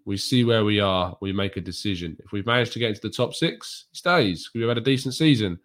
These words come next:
If we get into the top four, it's unbelievable. It's a ridiculous achievement. Arsenal should never <coughs> But in my view, I say should never. I think they've probably got the fifth best squad on the table, but they should,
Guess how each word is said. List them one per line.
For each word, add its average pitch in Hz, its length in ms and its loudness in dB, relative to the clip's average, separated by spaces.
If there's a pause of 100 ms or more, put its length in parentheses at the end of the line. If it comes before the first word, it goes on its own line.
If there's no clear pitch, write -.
(480)
If - 60 -10
we 131 60 -2
get 143 80 6
into 139 200 0
the 139 60 -4
top 165 200 4
four, 151 460 6
it's 123 220 -8
unbelievable. 135 960 2 (400)
It's 107 220 -6
a 123 120 -2
ridiculous 139 680 2
achievement. 110 640 2
Arsenal 127 340 2
should 120 200 -4
never 143 380 4 (580)
<coughs> 147 720 8
But 151 120 2
in 156 200 4
my 160 260 8
view, 120 380 0 (240)
I 185 60 0
say 220 200 6
should 160 200 4
never. 120 220 4
I 120 40 4
think 151 120 0
they've 135 100 -2
probably 127 180 0
got 110 60 -2
the 104 60 -8
fifth 110 220 -8
best 104 180 -6
squad 104 140 -6
on 98 80 -6
the 90 80 -6
table, 85 480 -6 (380)
but 110 260 0 (240)
they 123 100 0
should, 131 340 -2